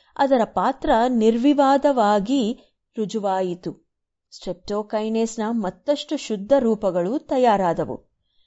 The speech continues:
ಇದರ ಜೊತೆಯಲ್ಲಿ ಧಮನಿಗಳ ಮೂಲಕ ನಳಿಕೆ ತೋರಿಸಿ ಅದನ್ನು ಹೃದಯಕ್ಕೆ ತಂದು ಸೀದಾ ಕರೋನರಿ ರಕ್ತನಾಳಗಳನ್ನು ಪರೀಕ್ಷಿಸುವ ಚಿಕಿತ್ಸಾ ವಿಧಾನಗಳು ಬೆಳವಣಿಗೆಯಾದವು.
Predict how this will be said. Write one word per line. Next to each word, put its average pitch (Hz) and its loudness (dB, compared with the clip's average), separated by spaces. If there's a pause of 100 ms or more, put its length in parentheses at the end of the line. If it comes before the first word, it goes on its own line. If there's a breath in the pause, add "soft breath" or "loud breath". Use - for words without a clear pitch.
(200)
ಇದರ 370 0
ಜೊತೆಯಲ್ಲಿ 208 2 (320 soft breath)
ಧಮನಿಗಳ 233 -2
ಮೂಲಕ 202 0 (140)
ನಳಿಕೆ 240 2
ತೋರಿಸಿ 190 -2 (360 soft breath)
ಅದನ್ನು 294 2
ಹೃದಯಕ್ಕೆ 233 4
ತಂದು 220 -2 (320 soft breath)
ಸೀದಾ 214 0
ಕರೋನರಿ 294 0
ರಕ್ತನಾಳಗಳನ್ನು 262 0
ಪರೀಕ್ಷಿಸುವ 240 -4
ಚಿಕಿತ್ಸಾ 247 -2
ವಿಧಾನಗಳು 226 0
ಬೆಳವಣಿಗೆಯಾದವು. 226 0